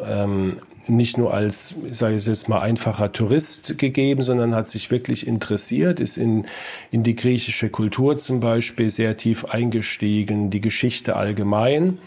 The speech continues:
Und damit sie dort auch ihre Ruhe hatte, ist sie nicht als Kaiserin gereist, sondern hat oft, äh, einen, ein Pseudonym angenommen. Und mit diesem Pseudonym ist sie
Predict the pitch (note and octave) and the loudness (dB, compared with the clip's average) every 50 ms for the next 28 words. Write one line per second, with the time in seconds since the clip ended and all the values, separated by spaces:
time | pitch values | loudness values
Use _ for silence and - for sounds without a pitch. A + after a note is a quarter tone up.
0 | - - - - - - - - - - _ _ - - D3 D3+ D#3 D3+ D3+ - | -20 -16 -16 -16 -16 -16 -20 -20 -20 -20 _ _ 0 2 4 6 6 4 2 -2
1 | - - - - - B2 B2+ C#3 D#3 D3+ D3+ - - C3+ A#2+ B2+ B2+ B2+ B2+ B2 | -10 -16 -6 0 0 2 4 4 2 2 0 -2 -2 0 2 4 4 4 4 2
2 | - A#2+ A#2+ A#2+ - D#3 D3 C3 A2+ A#2 A2+ G#2+ G#2 B2 C3+ D3+ D3+ C#3+ C#3+ D3 | 0 0 -2 -2 0 0 0 0 2 2 2 2 2 2 4 4 4 4 4 2
3 | C#3+ - D3 C3 - B2+ A#2 - - A#2+ A2+ A#2 A#2+ A#2 A#2 A#2 G2 G#2 A2 G#2 | 2 2 0 0 0 0 -2 -2 -2 0 2 2 2 0 0 -2 -2 -2 -2 -2
4 | - - - - F#2+ G2 A2+ A#2+ A#2 C3+ A#2+ B2+ C3+ C#3 C3+ C3+ B2 A#2+ A#2+ A#2 | -4 -6 -4 -2 0 0 0 0 0 0 2 2 2 2 2 0 0 0 0 0
5 | B2 B2+ A#2 - B2 A2+ A2+ A2+ A2 G#2+ A2 A2 G#2 - - G#2+ - - - - | 0 -2 -2 -2 -2 0 0 0 0 0 -2 -2 -2 -2 -2 -2 -4 -4 -10 -10
6 | - - - - - - - - - _ _ _ - A2 A2 G#2+ G#2 G#2 G#2 - | -12 -12 -12 -14 -18 -20 -20 -20 -20 _ _ _ 0 2 2 4 4 2 2 0
7 | - - _ - - A2+ A2 A2 A2 G#2+ G#2+ G2+ G2 - - G#2+ G#2 G2 - - | -4 -8 _ -4 0 0 2 2 2 2 0 0 -2 -2 -2 -2 -2 0 2 2
8 | A#2 A2+ A2+ A#2 A2 A2 A2 B2 D3+ E3+ E3+ D#3+ - A#2 A2+ A2+ A2 A2+ G#2+ G#2 | 2 4 4 2 2 4 4 4 4 4 4 2 0 0 -2 0 0 0 0 0
9 | G#2+ G#2 G#2 G2 G#2 A#2+ C3 C#3+ C#3+ D#3 E3+ E3+ D#3+ - - - - A#2+ A#2 A2 | 0 0 0 2 2 2 2 2 2 2 2 0 -2 -6 -8 -8 -4 -2 0 0
10 | G#2 - - - - A#2+ A#2 A2 A#2+ A#2+ - - A2+ G2+ - - A2+ A2 A2 G#2+ | -2 -4 -8 -6 -4 -2 0 0 0 0 0 0 -2 -2 0 0 0 2 2 2
11 | A2 G#2+ G#2 A2 A#2 B2+ C3 - A#2+ A2+ - - A2 G#2+ G#2 G#2 | 0 2 2 2 2 2 2 0 -2 -2 -2 0 0 0 0 0